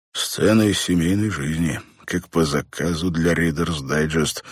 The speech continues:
почему-то подумал Джимми при виде этой картины. "А младенец?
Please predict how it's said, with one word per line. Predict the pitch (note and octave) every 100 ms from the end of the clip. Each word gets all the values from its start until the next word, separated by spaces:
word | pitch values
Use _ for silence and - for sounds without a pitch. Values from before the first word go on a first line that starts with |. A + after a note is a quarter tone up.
| - -
почему-то | E2+ - D2 C#2 C2+
подумал | D2 C#2+ C#2+ C2+
Джимми | C2 F2+ F#2 D2+
при | C#2+ D2
виде | C#2 B1+ B1+
этой | A#1+ -
картины. | C2+ - - - - - - -
"А | - F#2
младенец? | G2 F2 D#2 E2 G#2 -